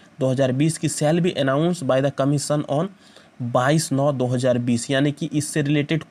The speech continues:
कुछ भी नोटिस आती है, बाईस सितंबर दो हज़ार बीस को आपको बता दिया जाएगा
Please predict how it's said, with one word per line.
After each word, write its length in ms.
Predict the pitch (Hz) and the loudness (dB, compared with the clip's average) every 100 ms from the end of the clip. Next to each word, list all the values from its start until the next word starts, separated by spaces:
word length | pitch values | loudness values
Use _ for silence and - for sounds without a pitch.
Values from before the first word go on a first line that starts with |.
| - | -2
कुछ 260 | 165 - | 0 0
भी 240 | 143 127 196 | 0 2 2
नोटिस 400 | 151 123 143 143 | 0 0 -2 -2
आती 260 | 123 - | -2 -2
है, 100 | 160 196 - - - - | -4 -4 -12 -20 -20 -10
बाईस 420 | 123 123 127 165 - | -4 0 2 2 0
सितंबर 500 | 139 - 131 139 123 | -2 -2 0 0 0
दो 120 | 135 | -2
हज़ार 260 | 135 139 131 | 0 0 0
बीस 220 | 139 139 | -2 -2
को 100 | 143 | -2
आपको 220 | - 151 | -2 -4
बता 320 | 120 113 127 | -2 0 0
दिया 200 | 139 151 | 2 2
जाएगा 340 | 151 156 156 | 2 2 2